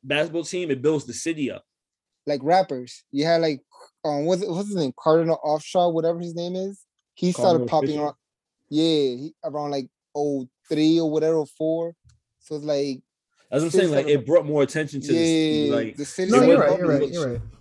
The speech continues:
Speaker 1: Like, it wasn't a
Speaker 2: Mm-hmm.
Speaker 1: bad move because you think they could have marketed McGrady the same way they marketed Vince?
Speaker 3: No, I was just
Speaker 1: Yeah,
Speaker 3: thinking about
Speaker 1: man.
Speaker 3: the, the amount of games they would have won going forward.
Speaker 1: I don't think they cared about that 'cause Vince
Speaker 3: They
Speaker 1: Carter
Speaker 3: didn't.
Speaker 1: packed the seats.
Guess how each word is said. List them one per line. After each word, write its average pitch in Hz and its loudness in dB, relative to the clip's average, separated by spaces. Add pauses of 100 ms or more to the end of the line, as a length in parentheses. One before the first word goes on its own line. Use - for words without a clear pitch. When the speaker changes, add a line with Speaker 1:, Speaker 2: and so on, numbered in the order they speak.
(300)
Speaker 1:
Like, 127 -2
it 143 4
wasn't 165 0
a 117 -2
Speaker 2:
Mm-hmm. 107 -12
Speaker 1:
bad 123 -2
move 110 -8 (500)
because 131 4
you 139 0
think 151 -2
they 143 0
could 151 -2
have 131 -4
marketed 139 -4 (260)
McGrady 127 0
the 117 -6
same 123 -4
way 123 0
they 123 -2
marketed 120 -6
Vince? 139 -8 (580)
Speaker 3:
No, 139 -2 (680)
I 165 0
was 190 2
just 165 0
Speaker 1:
Yeah, 170 2
Speaker 3:
thinking 151 2
about 139 -2
Speaker 1:
man. 127 -12
Speaker 3:
the, 147 -4
the - -
amount 131 -2
of 127 -6
games 143 0
they 131 -2
would 127 -4
have 123 -6
won 120 -8
going 127 -6
forward. 123 -4 (880)
Speaker 1:
I 139 0
don't 151 -2
think 160 -2
they 147 -2
cared 165 0
about 127 -2
that 110 -4
'cause 120 -4
Vince 127 -2
Speaker 3:
They 143 4
Speaker 1:
Carter 143 4
Speaker 3:
didn't. - -10
Speaker 1:
packed 147 -2
the 139 -10
seats. - -8